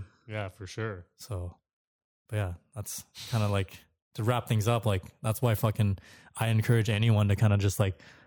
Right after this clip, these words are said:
Speaker 2: even start a podcast. Fuck it. If it's on your iPhone, fucking dude, who cares? Do it.
Speaker 1: Mm-hmm.
Speaker 2: Or even just go on your story and talk about your life.
Speaker 1: Yeah.
Speaker 2: Like, just put it out somewhere. Like, fuck, you eat potatoes?
Speaker 1: Yeah.
Speaker 2: Fucking post on YouTube,
Speaker 1: <laughs>
Speaker 2: man.
Speaker 1: Man,
Speaker 2: Like, fuck,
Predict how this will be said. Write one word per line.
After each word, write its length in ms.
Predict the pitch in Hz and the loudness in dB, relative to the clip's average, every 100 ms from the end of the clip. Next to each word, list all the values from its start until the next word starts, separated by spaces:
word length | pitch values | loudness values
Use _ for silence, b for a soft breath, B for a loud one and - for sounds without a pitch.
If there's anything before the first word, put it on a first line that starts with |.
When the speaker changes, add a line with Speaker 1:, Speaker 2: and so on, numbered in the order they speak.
| B _ | B _
Speaker 2:
even 200 | 127 123 | 4 4
start 240 | 117 120 120 | 4 4 4
a 40 | |
podcast. 420 | - 113 113 107 | 4 2 4 2
Fuck 220 | - 156 | 2 2
it. 60 | 120 | 2
If 100 | 104 | 2
it's 100 | 110 | 2
on 140 | 127 | 4
your 100 | 131 | 6
iPhone, 500 | 98 131 - 113 107 - | 6 4 2 0 0 -4
fucking 400 | - - 151 120 | -4 0 2 0
dude, 300 | 95 110 120 - | 0 -2 -2 -6
who 140 | 143 123 | -2 -2
cares? 360 | - 143 107 | 2 2 2
Do 260 | 127 117 127 | -2 2 4
it. 80 | 117 | 4
Speaker 1:
Mm-hmm. 400 | 113 - _ - | 0 -10 _ 2
Speaker 2:
Or 40 | |
even 140 | 156 175 | 4 4
just 200 | 165 - B B B | 2 -2 B B B
go 160 | - 143 | 2 4
on 120 | 165 | 6
your 100 | 156 | 4
story 360 | 120 131 139 135 | 4 6 6 6
and 100 | 113 | 4
talk 240 | 117 123 | 2 4
about 100 | 123 | 2
your 140 | 120 98 | 2 2
life. 400 | 104 101 87 - | 2 2 0 -6
Speaker 1:
Yeah. 260 | 110 110 110 | -6 -4 0
Speaker 2:
Like, 160 | 107 98 | 0 2
just 240 | 123 - _ _ _ _ _ - | 0 0 _ _ _ _ _ 0
put 200 | 135 143 | 4 4
it 100 | 123 | 4
out 120 | 131 | 0
somewhere. 420 | 131 120 113 98 107 | 0 0 0 0 0
Like, 180 | 113 - | -2 -2
fuck, 300 | - 117 120 | 0 0 2
you 140 | 113 | 0
eat 80 | 131 | 2
potatoes? 680 | - 151 165 202 240 226 - - | 2 2 4 4 2 0 -8 -12
Speaker 1:
Yeah. 160 | 135 143 | -4 0
Speaker 2:
Fucking 360 | 113 180 190 185 | 2 2 2 4
post 280 | 190 196 | 4 4
on 160 | 202 190 | 4 4
YouTube, 380 | 190 220 208 151 | 4 4 4 4
Speaker 1:
<laughs> 20 | |
Speaker 2:
man. 260 | 151 190 226 | 4 4 2
Speaker 1:
Man, 80 | |
Speaker 2:
Like, 160 | - 147 | 2 2
fuck, 80 | 139 | 4